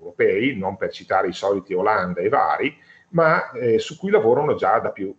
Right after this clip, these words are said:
eh, di quaranta anni. E il gap che c'è, differenza tra questi paesi, sta proprio nella avere anticipato,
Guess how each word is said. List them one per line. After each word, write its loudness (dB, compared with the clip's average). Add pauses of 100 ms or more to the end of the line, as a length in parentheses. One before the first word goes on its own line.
(160)
eh, -4
di -12
quaranta -4
anni. -14
E 2
il -12
gap 0
che -14
c'è, 0
differenza -4
tra -12
questi -6
paesi, -6
sta -4
proprio -4
nella 0 (280)
avere 4
anticipato, -2